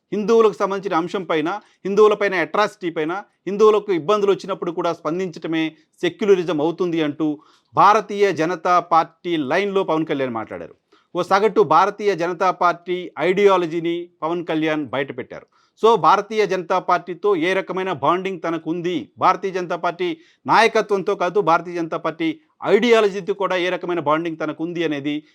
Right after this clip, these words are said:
పవన్ కళ్యాణ్ ఈరోజు తన వ్యాఖ్యల ద్వారా బయటపెట్టినట్లయింది. ఇంతకుముందు వీడియోలో, నిన్న వీడియోలో నేను ఒకటి చెప్పాను, పవన్ కళ్యాణ్ ఢిల్లీ వెళ్ళబోతున్నారు. పవన్ కళ్యాణ్ ఢిల్లీ వెళ్ళిన తర్వాత ప-, పవన్ కళ్యాణ్ భవిష్యత్తు కార్యాచరణ ఏంటి,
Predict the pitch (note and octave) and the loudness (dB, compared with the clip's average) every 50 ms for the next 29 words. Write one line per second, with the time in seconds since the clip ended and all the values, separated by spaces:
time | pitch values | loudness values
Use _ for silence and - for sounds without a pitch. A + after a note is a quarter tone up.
0 | _ _ - D3 E3 F#3+ F#3 - F3+ D#3 D3+ D#3+ D3+ D3 C#3+ C#3+ D3 C3 C#3 C#3 | _ _ -4 -2 0 0 0 0 0 0 0 0 0 0 0 -2 -4 -4 -4 -4
1 | C3+ B2+ C3 C3+ C#3+ - _ - D#3 C#3 B2 B2+ B2+ B2 B2+ B2 A#2 - _ _ | -4 -4 -4 -6 -6 -6 _ -4 -4 -4 -2 -2 -2 -2 -2 -2 -4 -6 _ _
2 | _ _ _ - C#3+ D#3 D3+ E3+ D3+ F3 D#3 - E3+ D#3+ - D#3+ D#3 D#3 E3 A3 | _ _ _ -2 0 0 0 0 -2 -4 -4 -2 -4 -4 -2 -2 -2 -2 -2 -4
3 | B3 B3 _ _ _ - D#3+ F#3+ F#3 A#3 A3 G3+ G#3+ G#3 G3 G#3+ F#3+ D#3+ F#3 G3+ | -8 -12 _ _ _ -6 -6 -2 2 2 2 2 2 0 0 0 0 0 0 2
4 | G3+ G3+ G3 G3 F#3+ F#3+ G3 E3 D#3 E3+ F3 F3 F3 F#3 F3+ F#3 F3+ F3 E3+ D#3+ | 4 4 4 4 4 2 0 0 0 0 0 0 0 2 2 0 0 0 0 0
5 | D#3 D3+ C#3+ D#3 D3+ - D#3 D#3+ D#3 D#3+ D3+ D#3+ E3+ D#3+ E3+ D#3 E3 D#3 C3+ C3 | 0 0 -2 -4 -4 -2 -4 -4 -2 -2 -2 -2 -2 -2 -2 -2 -2 -2 -2 -2
6 | C#3+ D#3+ F3 F3 E3+ E3 D#3 D3+ D#3+ D#3 D#3+ D3+ D#3 D#3+ F3+ G3+ G#3 - _ _ | -2 -2 0 0 0 0 0 0 -2 -2 -2 -2 -2 -2 -2 -2 -4 -6 _ _
7 | _ - E3+ G#3 A3 G3 G#3 G3 F#3+ G3+ G3 F3+ D3+ E3+ F3+ F#3+ F#3+ F#3+ F3 F3+ | _ -2 0 0 0 0 0 0 2 2 2 0 0 -2 -2 0 2 2 2 2
8 | E3+ E3+ E3+ E3 D#3+ D#3+ D#3 D#3+ F3 E3+ E3+ E3 D#3+ F3 F3 F#3 F#3+ G3 G3 _ | 0 -2 -2 -4 -2 -2 -2 0 2 2 2 0 0 0 0 0 0 -2 -4 _
9 | _ _ _ _ - C#3+ - E3+ C#3 D3 E3 E3+ - E3 F3+ G3+ G#3 G3 G3+ G3 | _ _ _ _ -20 -16 -14 -6 -2 0 0 0 2 0 0 0 0 0 0 2
10 | G3 G3+ F#3+ C3+ C#3 F3 G3 G3 - G#3+ G3+ G3+ G3 D#3 F3 E3+ D#3+ E3+ D#3+ D#3 | 2 2 2 2 0 0 0 0 0 -2 -2 -2 -2 0 2 2 2 0 -2 -4
11 | D3+ C#3 C#3 C3+ B2+ B2 A#2 E3+ | -6 -6 -6 -6 -8 -8 -8 -10